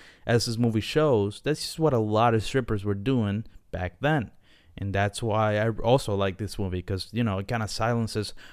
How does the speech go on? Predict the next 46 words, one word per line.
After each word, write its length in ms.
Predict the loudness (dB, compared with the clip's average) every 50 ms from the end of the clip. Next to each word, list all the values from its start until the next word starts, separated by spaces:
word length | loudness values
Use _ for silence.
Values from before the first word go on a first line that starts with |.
| -14 -6
all 120 | -2 0 0
those 160 | 0 0 0
people 260 | 0 2 2 4 4
that 60 | 4
were 80 | 2 0
trying 240 | 0 -2 -2 -2 -2
to 40 | -4
cancel 480 | 2 4 6 6 6 4 2 0 -2
Cardi 320 | 0 2 2 2 2 2 0
B 200 | 0 0 0 0
for 180 | 0 -2 -4
doing 320 | -2 -2 0 0 0 0 -2
that. 280 | -4 -4 -6 -8 -12 -18 -20 -20 -20 -20 -20 -12 -2
When, 420 | 0 2 2 2 2 0 -2 -2 -2
you 80 | -2 0
know, 240 | 0 0 -2 -2 -6 -12 _ _
not 140 | 0 2 4
only 180 | 4 4 4 2
does 140 | 2 0 0
she 120 | -2 -2
not 300 | 0 0 0 0 0 4
do 160 | 6 8 10
it 80 | 10 10
anymore, 500 | 8 6 4 2 0 0 -2 -2 -4 -6 -2 0
right? 300 | 2 2 2 0 -4 -6
So 180 | -2 -2 0
we 120 | 0 0 -2
should 260 | -2 -4 -8 -6 -2
probably 400 | -2 -2 0 0 0 0 0 0
allow 280 | 0 0 0 0 0 0
people 260 | 0 -2 0 0 0
to 60 | -2
grow 340 | 0 0 2 4 4 4 4
and 100 | 2 0
change. 540 | 0 0 0 0 2 2 0 0 -2 -6 -10 -16 -20 -20 -20 -20 -20 -20 -20 _ _ -4 0
It 100 | 4 6
also 640 | 8 8 6 6 6 6 6 6 6 6 4 2 -2 -8 -18 _ -6 -2
is 560 | 2 4 4 4 4 4 2 0 -4 -8 -8
a 60 | 0
very 220 | 4 4 6 6 4
common 380 | 4 4 4 4 4 2 2
thing 340 | 2 2 2 2 0 -4 -6 -12 -10 -4
in 140 | -4 -4
strip 300 | -2 0 0 0 0 0
clubs. 400 | -4 -8 -8 -8 -10 -14 -16 -16 -18 -20 _ _ -16
So, 400 | -8 -4 -2 -2 -2 -2 -6 -10